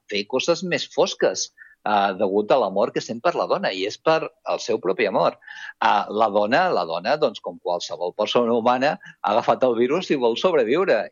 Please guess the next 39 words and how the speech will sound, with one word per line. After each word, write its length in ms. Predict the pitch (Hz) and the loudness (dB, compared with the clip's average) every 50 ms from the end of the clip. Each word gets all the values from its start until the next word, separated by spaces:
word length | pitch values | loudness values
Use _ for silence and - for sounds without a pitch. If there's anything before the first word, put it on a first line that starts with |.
| _ | _
i 140 | - 95 95 104 | -10 -8 -6 -6
jo 60 | 107 | -4
crec 200 | - 113 117 - | -2 -4 -4 0
que 140 | - 165 156 | 2 0 0
actua 320 | - - - 123 131 147 151 | 0 -2 0 2 2 2 0
conseqüentment 840 | - 160 147 - 127 104 - 131 127 123 127 131 139 139 135 190 - - - - _ | -2 -4 0 0 0 0 2 0 0 0 0 0 0 -2 -2 -4 -14 -18 -20 -20 _
com 200 | _ 113 107 101 | _ -4 -4 -2
una 180 | 104 107 113 117 | 0 0 0 2
persona 580 | - 135 - - - 147 139 139 156 175 202 208 - _ _ _ _ _ | 2 0 0 0 0 0 0 2 0 -2 -2 -4 -10 _ _ _ _ _
que 120 | - 123 120 113 104 104 101 98 98 95 | 0 0 2 4 4 4 4 4 2 2
vol 180 | 98 107 117 120 | 2 0 0 0
sobreviure, 720 | - 202 190 - 139 127 110 104 101 131 170 196 180 131 | 0 -2 -2 -2 0 0 0 0 2 2 2 2 0 0
però 160 | - 98 92 | -2 -4 -6
tampoc 580 | - 95 95 85 - _ - 185 220 - - - - | -6 -8 -10 -10 -4 _ 0 0 0 -2 -8 -16 -8
és 200 | - 104 113 - | -6 -6 -4 -4
un 120 | - 101 - | -6 -6 -4
personatge 500 | 101 95 - - 98 98 92 - - 98 | -4 -4 -4 -4 -4 -4 -4 -4 -4 -4
dolent. 300 | 85 85 85 85 80 76 - - - - - - - - _ | -4 -4 -4 -6 -6 -8 -12 -16 -16 -16 -16 -16 -18 -8 _
I 100 | - 135 | 2 2
després 580 | 127 131 131 127 - - 151 165 185 190 - - - | 4 4 2 0 2 2 2 2 2 0 -4 -6 -8
sí 220 | - - 170 165 | -2 -2 -2 0
que 120 | - 131 113 | 2 0 0
la 140 | 101 87 85 | 2 0 0
massa, 520 | 85 104 160 - - - 170 151 196 220 _ _ _ _ _ _ - | 0 0 -2 0 -2 -2 -2 -4 -4 -6 _ _ _ _ _ _ -10
el 140 | 82 87 - | -10 -8 -6
que 80 | 98 98 | -8 -6
és 80 | - - | -2 -2
el 120 | 131 127 - | -2 -2 0
poblat, 500 | - 123 113 117 127 139 135 139 139 127 | 0 0 2 4 2 4 4 2 0 0
el 140 | 120 107 95 | -4 -6 -6
que 200 | - 113 110 107 | -2 -2 -2 -2
és 100 | 113 113 | -2 -2
la, 220 | 123 123 120 117 113 113 110 107 107 107 101 98 95 101 | 0 2 2 4 4 4 2 2 2 2 2 2 0 0
eh, 640 | 104 107 104 - - 104 104 104 98 95 95 92 87 90 92 90 90 87 | 0 0 -2 -2 -2 0 0 2 2 2 2 0 -2 -6 -10 -14 -16 -12
eh, 460 | - - - - - 95 90 87 - - - _ _ | -14 -12 -10 -4 0 0 0 0 -2 -8 -14 _ _
l'egoisme 640 | - 90 98 85 90 98 123 156 156 156 131 127 120 117 | -4 -4 -2 0 0 2 2 0 0 0 0 0 0 2
en 100 | 117 117 | 0 -2
si 220 | - - 135 139 139 | -4 -2 0 0 2
de, 180 | 120 113 107 | 2 2 2